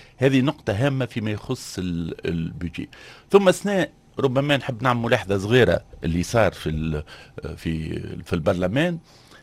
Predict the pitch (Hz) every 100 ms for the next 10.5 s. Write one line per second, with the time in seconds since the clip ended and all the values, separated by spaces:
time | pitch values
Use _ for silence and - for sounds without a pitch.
0 | _ - 131 123 - 123 123 117 - 107
1 | 104 - 117 160 120 95 - _ _ _
2 | - 82 85 - - - - 131 92 90
3 | - - 110 87 - - 98 - 117 95
4 | 85 82 82 82 - _ _ _ - -
5 | - - - 92 107 95 104 110 90 101
6 | - 92 87 113 98 87 80 113 127 98
7 | - - 101 101 71 - - - 78 -
8 | 95 - - 104 - 76 82 - 87 78
9 | 113 135 131 - - - - 98 113 107
10 | 101 101 92 95